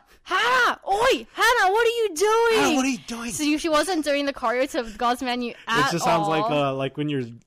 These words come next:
Speaker 2: when, like, an older sibling is yelling at their younger sibling.
Speaker 1: Exactly,
Speaker 2: That's
Speaker 1: that's
Speaker 2: basically
Speaker 1: what
Speaker 2: what it
Speaker 1: it's
Speaker 2: was.
Speaker 1: And he's like, "Do better! You can do better!"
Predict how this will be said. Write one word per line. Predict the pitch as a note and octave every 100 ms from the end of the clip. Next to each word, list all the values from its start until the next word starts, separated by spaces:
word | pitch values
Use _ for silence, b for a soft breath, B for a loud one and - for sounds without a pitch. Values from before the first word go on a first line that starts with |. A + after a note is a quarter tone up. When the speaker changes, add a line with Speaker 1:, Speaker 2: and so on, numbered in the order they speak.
| -
Speaker 2:
when, | C#3
like, | C#3 C3
an | C3+
older | C3+ C#3+
sibling | C3 C#3+ C3 B2+
is | A2
yelling | A#2 A#2+ A#2+
at | A2+
their | A2+
younger | G#2+ A2 G#2
sibling. | - F#2 -
Speaker 1:
Exactly, | C4 A#3+ -
Speaker 2:
That's | -
Speaker 1:
that's | D#3 D#3
Speaker 2:
basically | D3
Speaker 1:
what | C#3
Speaker 2:
what |
it | B2
Speaker 1:
it's | G#2+
Speaker 2:
was. | G2+ G#2
Speaker 1:
And | C#4
he's | C#4
like, | D4 -
"Do | A4 G#4+ F#4
better! | G#4 G#4 F#4+ C#4+ A#3 B -
You | F#4+
can | A4 G#4+
do | G#4+ A4
better!" | F#4